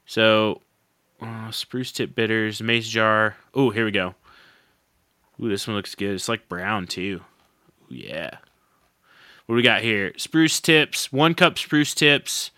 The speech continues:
uh, mint. Ooh, some hops. Uh, organic limes, fennel seeds, cover with vodka. Cover direct light for two weeks, stirring at least once daily.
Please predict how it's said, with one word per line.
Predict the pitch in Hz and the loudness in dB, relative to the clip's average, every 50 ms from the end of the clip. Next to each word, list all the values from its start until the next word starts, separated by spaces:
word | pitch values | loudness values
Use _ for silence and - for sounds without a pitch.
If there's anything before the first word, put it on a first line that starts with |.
| _ - - - _ _ _ _ - | _ -20 -20 -20 _ _ _ _ -4
uh, | - 120 117 117 117 113 110 | 0 2 4 6 6 4 4
mint. | 113 127 143 151 156 147 120 - - - - - - - _ _ _ - - | 6 8 10 10 10 8 4 0 -6 -6 -6 -6 -10 -14 _ _ _ -8 -2
Ooh, | 160 196 240 - | 0 2 2 2
some | - - 135 113 | 2 2 2 0
hops. | - - - 131 139 143 185 220 - - - - - - - - _ _ _ _ _ _ _ _ _ _ _ _ _ _ - - | 0 4 6 8 8 8 6 4 2 -2 -6 -6 -6 -6 -8 -10 _ _ _ _ _ _ _ _ _ _ _ _ _ _ -10 -2
Uh, | - 120 120 123 120 120 120 107 | 2 4 4 6 6 6 4 4
organic | 104 123 123 117 139 139 143 151 151 143 - 131 | 2 2 2 6 8 8 8 10 8 6 4 4
limes, | 131 131 135 139 139 143 143 143 139 139 139 139 135 - - - - - _ _ _ - - _ _ _ _ | 4 6 8 8 10 10 8 8 6 4 2 -2 -4 -4 -6 -6 -8 -10 _ _ _ -20 -20 _ _ _ _
fennel | - - 135 135 139 135 | 2 4 4 4 4 2
seeds, | - - - 139 139 139 135 135 135 135 139 135 131 127 - - - - - _ _ _ _ _ _ _ _ _ _ _ - | 2 0 2 2 4 4 6 6 4 4 4 2 2 0 -2 -4 -4 -6 -8 _ _ _ _ _ _ _ _ _ _ _ 0
cover | - 131 123 127 | 2 2 4 4
with | 127 123 113 | 2 2 2
vodka. | 113 117 110 107 101 90 - - 85 64 - - _ _ _ _ _ _ _ _ _ _ _ _ _ _ - | 2 2 2 2 2 -2 -6 -10 -10 -10 -12 -16 _ _ _ _ _ _ _ _ _ _ _ _ _ _ -14
Cover | - 127 123 117 120 120 117 117 113 | -8 -6 -4 0 0 2 2 2 0
direct | 113 120 120 117 - | 0 0 -2 0 0
light | 120 113 90 | -2 -2 -2
for | - 127 120 | -2 -4 -4
two | - - 214 220 202 | -2 0 0 2 4
weeks, | 196 180 170 165 170 - | 6 4 4 4 2 -4
stirring | - - - - - - 139 139 139 139 135 | -6 -6 -6 -6 -4 0 2 4 4 2 2
at | 113 117 | 0 0
least | 127 127 120 - | 0 -2 -2 -2
once | 127 120 113 - | -4 -4 -4 -4
daily. | - 113 107 101 90 85 78 - | -2 -2 -2 -2 -4 -6 -10 -12